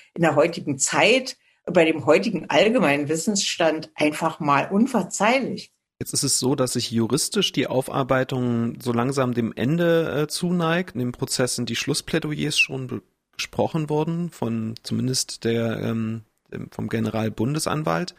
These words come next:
Speaker 2: Aber was ist denn Ihr Eindruck? Wie weit ist denn die Aufarbeitung auf einer anderen Ebene, auf einer gesellschaftlichen Ebene?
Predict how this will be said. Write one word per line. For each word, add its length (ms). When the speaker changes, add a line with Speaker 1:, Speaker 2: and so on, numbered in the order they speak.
Speaker 2:
Aber 380
was 140
ist 120
denn 120
Ihr 160
Eindruck? 500
Wie 260
weit 200
ist 180
denn 160
die 240
Aufarbeitung 1000
auf 120
einer 120
anderen 260
Ebene, 300
auf 120
einer 80
gesellschaftlichen 960
Ebene? 600